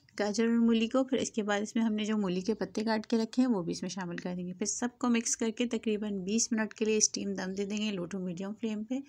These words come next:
बीस से पच्चीस मिनट के अंदर जो है वो हमारी बहुत ही मज़ेदार भुजिया मिक्स सब्ज़ी की तैयार हो जाएगी। आखिर में इसे हम हरे धनिया से गार्निश कर देंगे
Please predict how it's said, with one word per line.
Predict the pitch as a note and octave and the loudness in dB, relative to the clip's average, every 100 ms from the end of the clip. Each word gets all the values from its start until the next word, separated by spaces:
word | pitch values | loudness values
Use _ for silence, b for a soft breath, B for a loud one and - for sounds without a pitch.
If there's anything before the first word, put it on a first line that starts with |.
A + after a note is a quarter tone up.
| B B B B B | B B B B B
बीस | G#3+ A3+ - | -2 -2 0
से | B3 | -2
पच्चीस | A3+ F#3+ A#3+ B3 | -2 -4 -2 0
मिनट | A#3+ A3+ - | 2 0 0
के | G#3+ | -2
अंदर | G#3 G3+ | 0 -2
जो | G3+ G3+ | 0 -2
है | |
वो | G#3 | 0
हमारी | A3 G3+ F#3+ F#3+ | 0 0 -2 -2
बहुत | G#3 G#3 G#3 | 0 0 0
ही | G#3+ | 0
मज़ेदार | G3+ F#3+ F#3+ F#3 F#3+ | 2 0 2 0 0
भुजिया | G3 F#3 F#3+ G3 A3 B B B B - | -2 -2 0 -2 -2 B B B B -4
मिक्स | A3+ - | -2 0
सब्ज़ी | G#3+ F#3+ G#3+ | -2 -2 -2
की | G#3+ | -2
तैयार | G#3 F#3+ F3+ | 0 2 2
हो | G#3 | 2
जाएगी। | A3+ G#3+ A3+ - | 2 2 0 2
आखिर | G3+ - B3 | 0 2 2
में | A3+ | 2
इसे | A3+ G#3+ | 2 -2
हम | G#3 G#3 | -2 0
हरे | F3 E3+ | -2 0
धनिया | F3 F3+ | 0 0
से | G#3 A3+ | 2 2
गार्निश | A3+ A3 A#3 | 2 2 0
कर | - A3+ | 0 0
देंगे | G#3+ G#3+ A3+ | 2 2 2